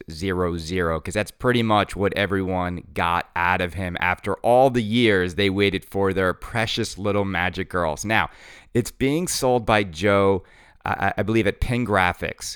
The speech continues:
and he opened it up, he set it up, and of course, whenever you see a Magic Girl,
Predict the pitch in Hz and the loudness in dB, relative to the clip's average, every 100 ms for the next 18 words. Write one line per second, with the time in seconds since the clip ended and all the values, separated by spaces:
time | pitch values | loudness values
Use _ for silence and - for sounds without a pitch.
0 | - 110 113 123 135 151 135 120 110 - | -8 -4 2 4 4 2 2 4 2 0
1 | 113 - - 113 110 98 92 - 117 - | -6 -4 -2 0 2 2 2 0 -4 -4
2 | - 175 190 101 - - 110 127 185 220 | -6 0 2 2 0 -6 -4 -2 -2 -2
3 | 247 233 - 170 143 120 120 117 120 113 | -2 -2 0 0 2 0 -2 -4 -2 2
4 | 104 98 | 4 2